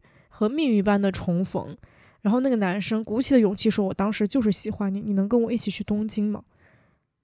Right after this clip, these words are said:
然后杨子她本身就很憧憬大城市，她又很希望能够留在这个男人身边，所以她就选择跟随自己的丈夫去了东京。但是在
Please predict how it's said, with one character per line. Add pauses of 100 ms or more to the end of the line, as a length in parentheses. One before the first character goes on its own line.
(160)
然
后
杨
子
她
本
身
就
很
憧
憬
大
城
市，
她
又
很
希
望
能
够
留
在
这
个
男
人
身
边，
所
以
她
就
选
择
跟
随
自
己
的
丈
夫 (360)
去
了
东
京。 (800)
但
是
在